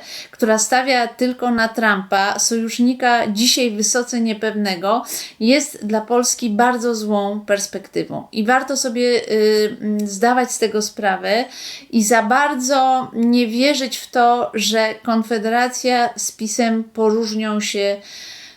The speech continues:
na wieczność. Oni w którymś momencie na zasadzie, mm, pragmatyzmu będą chcieli się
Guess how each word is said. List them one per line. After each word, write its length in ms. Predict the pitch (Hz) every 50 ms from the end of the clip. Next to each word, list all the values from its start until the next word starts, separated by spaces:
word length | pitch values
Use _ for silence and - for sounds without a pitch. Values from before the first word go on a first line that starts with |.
| _ -
na 180 | 202 202 214 214
wieczność. 800 | 208 214 214 190 196 - - 190 185 196 220 262 262 - - - -
Oni 280 | 226 233 233 240 226
w 40 | 220
którymś 480 | - - 269 285 302 302 302 294 - -
momencie 440 | 262 247 247 247 247 247 247 269
na 160 | 233 233 220 214
zasadzie, 640 | 214 208 - - 240 226 214 226 233 220 220 220 214 -
mm, 440 | - 208 202 202 208 208 202 202 202
pragmatyzmu 1000 | 214 220 220 220 208 214 208 208 202 208 233 226 214 220 220 214 214 214 208 196 202 196
będą 380 | 202 226 240 240 233 240 226
chcieli 340 | 220 220 - 233 220 208 214
się 340 | 208 214 214 202 202 202 196